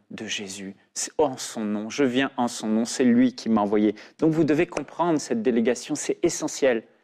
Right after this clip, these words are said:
Il n'est pas question de vous uniquement, il est question de celui qui vous a établi et qui vous a envoyé à sa place. Il aurait pu aller face au diable directement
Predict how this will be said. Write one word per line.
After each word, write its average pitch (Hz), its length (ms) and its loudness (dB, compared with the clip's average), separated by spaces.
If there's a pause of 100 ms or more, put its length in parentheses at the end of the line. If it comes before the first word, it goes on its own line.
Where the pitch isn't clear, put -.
(260)
Il 123 120 6
n'est 131 80 6
pas - 180 0
question 156 540 -2 (360)
de 107 140 0
vous 113 440 4
uniquement, 113 440 2
il 117 140 0
est 107 60 -2
question - 320 -4
de 117 100 2
celui 110 320 0
qui - 120 -14
vous 104 160 -2
a 107 120 0
établi 120 540 -2 (200)
et - 80 -10
qui - 140 -4
vous 104 200 -2
a 117 200 -2
envoyé 127 560 2 (280)
à 127 80 -4
sa - 240 -4
place. - 600 -4 (420)
Il 160 140 4
aurait 156 140 2
pu - 180 -2
aller 143 220 2
face - 340 -4
au 120 60 0
diable 117 320 2
directement 107 580 0